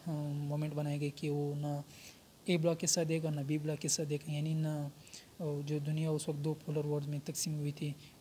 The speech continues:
उससे अलग रहने के लिए एक non allied moments start हुई, जो बनाई गई थी। तो नॉन allied moments के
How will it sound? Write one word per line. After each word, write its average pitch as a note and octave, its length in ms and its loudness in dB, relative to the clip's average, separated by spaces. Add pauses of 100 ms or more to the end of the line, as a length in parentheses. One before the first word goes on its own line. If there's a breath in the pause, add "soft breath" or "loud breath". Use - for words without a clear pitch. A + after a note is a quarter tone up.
(120)
उससे - 380 0 (300)
अलग D#3+ 300 4
रहने D3 260 0
के D3 180 -2
लिए E3 220 0
एक E3 140 -6
non D3+ 180 2
allied C#3+ 340 0
moments D3 400 -2 (220)
start - 360 -2
हुई, C#3+ 320 -2 (280)
जो D#3 100 0
बनाई C#3 260 0
गई C3+ 160 -2
थी। C#3 240 -6 (460 loud breath)
तो F3+ 280 6
नॉन G3 320 4 (400)
allied D#3+ 420 2
moments D#3+ 480 0
के D3+ 300 -2